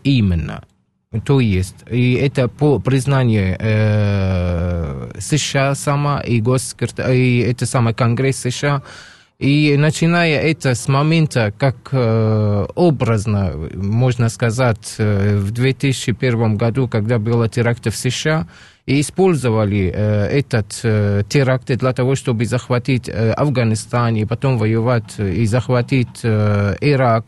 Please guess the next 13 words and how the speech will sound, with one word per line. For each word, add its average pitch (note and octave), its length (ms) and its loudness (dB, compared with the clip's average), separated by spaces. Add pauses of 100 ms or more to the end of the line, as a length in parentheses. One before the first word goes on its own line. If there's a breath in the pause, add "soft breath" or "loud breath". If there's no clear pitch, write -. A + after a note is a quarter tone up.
(380 loud breath)
Это E3 220 0
все, G#3 400 0
э, C3+ 380 2
началось F3 720 0 (200)
с C3 260 -4
идеи, C#3+ 680 2 (180)
то B2+ 100 2
есть C#3 200 0
это C#3 240 -2
борьба C#3 600 0 (500 soft breath)
те-, C3+ 180 2
э, G#2 1400 2
э, - 0 -